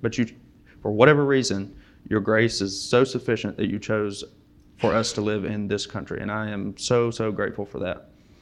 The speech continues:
And as we, as we exit this building today, just let us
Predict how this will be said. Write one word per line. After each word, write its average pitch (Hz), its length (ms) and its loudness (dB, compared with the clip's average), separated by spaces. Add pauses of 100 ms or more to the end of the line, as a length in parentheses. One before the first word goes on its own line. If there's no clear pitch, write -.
(800)
And 120 300 8
as 123 260 2
we, 127 440 4
as 120 160 6
we 120 160 4
exit 143 280 4
this 139 120 0
building 135 340 2
today, 131 400 0
just - 440 -4 (300)
let 123 460 8
us 120 540 0